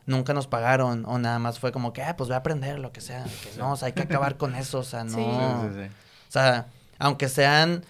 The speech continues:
Speaker 1: sus quinientos, sus mil, sus mil quinientos, lo que sea, pero es, es significativamente vale un chorro, o sea, que,
Speaker 2: Ujú.
Speaker 1: que, que
Speaker 3: Sí,
Speaker 1: le
Speaker 3: sí.
Speaker 1: des es-, ese, ese incentivo, ese
Speaker 3: Ujú.
Speaker 1: estímulo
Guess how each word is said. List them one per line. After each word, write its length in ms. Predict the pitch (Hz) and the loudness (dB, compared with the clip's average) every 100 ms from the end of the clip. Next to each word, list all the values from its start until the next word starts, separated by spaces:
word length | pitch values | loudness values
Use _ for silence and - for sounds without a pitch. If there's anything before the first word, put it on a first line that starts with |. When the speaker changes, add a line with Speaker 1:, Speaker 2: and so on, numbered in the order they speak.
| - | -10
Speaker 1:
sus 180 | - 175 | -2 -2
quinientos, 540 | 151 139 147 156 160 151 | -2 0 2 2 2 2
sus 180 | 127 | -2
mil, 320 | 139 151 160 131 | 0 0 0 -2
sus 180 | 147 135 | -2 0
mil 180 | 143 | -2
quinientos, 500 | 147 156 156 156 135 | -2 -2 0 -2 -4
lo 180 | 135 139 | 0 0
que 100 | 131 | 0
sea, 300 | 123 147 143 | 4 4 4
pero 360 | 139 127 120 117 - _ _ - | 4 4 2 -4 -14 _ _ -4
es, 400 | 135 135 - - | -2 -2 -4 -6
es 520 | 131 131 - - - - _ _ _ _ _ _ _ _ _ | -4 -4 -4 -8 -10 -18 _ _ _ _ _ _ _ _ _
significativamente 1400 | - 151 143 139 131 - 131 139 147 139 156 156 156 151 - - - - - _ _ | -2 2 2 2 -2 2 4 4 4 2 4 4 4 0 -4 -20 -20 -20 -20 _ _
vale 280 | 123 117 135 | -8 -4 -2
un 220 | 147 151 | -4 -4
chorro, 340 | - 127 131 123 | -4 -4 -4 -6
o 40 | |
sea, 260 | 123 117 113 | -4 -4 -4
que, 260 | 113 110 | -4 -6
Speaker 2:
Ujú. 80 | 110 | -8
Speaker 1:
que, 280 | 120 110 104 | -8 -8 -8
que 100 | 120 | -6
Speaker 3:
Sí, 40 | |
Speaker 1:
le 80 | 117 | -4
Speaker 3:
sí. 60 | 113 | -2
Speaker 1:
des 240 | 113 - | -4 -6
es-, 260 | 120 120 - | -8 -8 -8
ese, 640 | 120 117 131 127 123 117 - - - _ _ _ _ - | -6 -6 -4 -2 -2 -6 -10 -20 -20 _ _ _ _ -4
ese 220 | 135 147 | 0 2
incentivo, 720 | 151 151 127 120 139 139 131 | 2 2 -2 0 2 6 6
ese 160 | 120 135 | 4 2
Speaker 3:
Ujú. 120 | 120 | -2
Speaker 1:
estímulo 920 | 104 131 143 147 147 127 120 113 110 | -2 2 4 4 4 6 4 2 -2